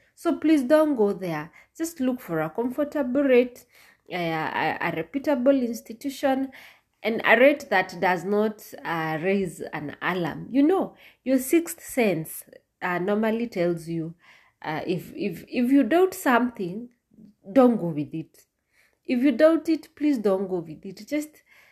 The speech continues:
you'll rather have your money not earning interest than thinking you'll get a high interest and end up losing you, your money. Number three,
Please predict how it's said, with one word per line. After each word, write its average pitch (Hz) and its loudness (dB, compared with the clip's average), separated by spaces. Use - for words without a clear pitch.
you'll 262 4
rather 269 4
have 269 2
your 214 4
money 202 2
not 247 2
earning 220 2
interest 226 -4
than 208 2
thinking 262 0
you'll 170 2
get 202 -2
a 196 -4
high 185 0
interest 180 -4
and 156 -8
end 185 -6
up 196 -10
losing 185 -8
you, 220 -4
your 147 -10
money. 143 -10
Number 139 -6
three, 139 -8